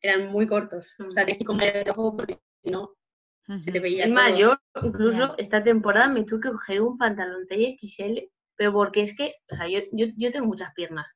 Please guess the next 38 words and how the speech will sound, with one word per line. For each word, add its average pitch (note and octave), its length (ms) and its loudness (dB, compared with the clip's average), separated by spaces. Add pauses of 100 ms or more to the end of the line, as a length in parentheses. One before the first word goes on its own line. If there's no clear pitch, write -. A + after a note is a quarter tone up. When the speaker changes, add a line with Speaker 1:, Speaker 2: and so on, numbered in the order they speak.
(100)
Speaker 2:
¿vale? G3 240 -2
Entonces, G3 400 -2 (240)
si G#3 140 -8
me G3 80 -2
la F#3 120 0
pedía G#3+ 340 4
una A#3 240 0
talla A3+ 280 0
normal, F#3 600 0
que A3+ 80 -6
podía F#3+ 260 -2
ser F#3+ 220 -10
una F#3+ 300 -2
L, A3+ 220 -2 (120)
es - 160 -20
que, G3 200 -10
mm, F#3 220 -14 (160)
se F3+ 60 -16
me F3 100 -6
veía F3 280 -8
todo. - 260 -12 (540)
Y A3 140 6
Speaker 3:
Ya. A3 80 2
Speaker 2:
es - 40 -4
como, A3 180 4
ahí, A3 380 6
eh, B3 160 2
es G#3 360 -4
lo A#3 140 0
que A3 100 2
viene B3 360 0
de A3 120 -2
encontrarle G3 440 0
ese A3 120 -2
sentido A3 540 -2 (300)
de G3 260 -4
un G#3+ 160 0
tallaje G#3+ 580 -4